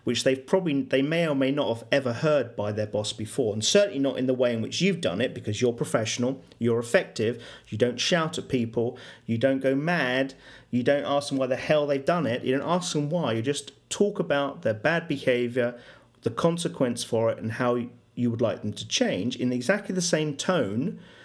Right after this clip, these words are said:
and exactly the same breathing speed as if you were telling them that they've done something right and you're really thankful for it and could they continue.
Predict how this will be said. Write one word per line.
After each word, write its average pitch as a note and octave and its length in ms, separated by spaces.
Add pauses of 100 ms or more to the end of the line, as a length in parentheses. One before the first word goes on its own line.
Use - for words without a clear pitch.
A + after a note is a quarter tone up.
(260)
and B2+ 100
exactly F3 500
the D#3+ 120
same C#3 300
breathing C3+ 760 (920)
speed A#2+ 560
as B2 200
if D3+ 160 (160)
you B2+ 120
were B2+ 80
telling C#3 360
them B2 260 (480)
that - 220
they've B2 180
done C#3 180
something B2+ 280
right A#2+ 280
and A#2 120
you're A#2+ 100
really B2 180
thankful B2 460
for A#2+ 180
it A2 60
and A#2+ 140
could C3+ 140
they A#2+ 100
continue. A#2+ 580